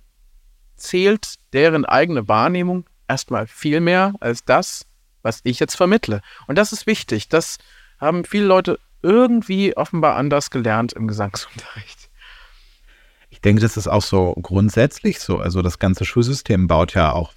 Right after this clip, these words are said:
Speaker 2: auf dieser Struktur auf. Und ich denke, das hat natürlich auch Vorteile, wenn ich mich an jemanden hängen kann, der ganz viel Information und Wissen hat.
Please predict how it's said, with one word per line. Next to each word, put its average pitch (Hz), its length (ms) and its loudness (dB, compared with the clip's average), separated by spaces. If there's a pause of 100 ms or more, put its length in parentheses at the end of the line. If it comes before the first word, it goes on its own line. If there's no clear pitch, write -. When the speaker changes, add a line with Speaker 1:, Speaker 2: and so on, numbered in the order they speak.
(120)
Speaker 2:
auf - 280 -6
dieser 87 300 0
Struktur - 420 -8
auf. 104 160 -2
Und 120 80 -4
ich 113 120 -2
denke, 170 280 2
das 127 260 -2
hat - 180 -2
natürlich 160 440 0
auch 117 120 0
Vorteile, 98 680 0
wenn 104 340 0 (440)
ich - 160 -4
mich 123 220 2
an 107 120 2
jemanden 107 400 2
hängen 113 340 2
kann, 113 400 0
der 104 300 2
ganz 101 280 0
viel 98 80 -2
Information 101 600 -2
und 95 140 -4
Wissen 117 320 0
hat. 101 260 -8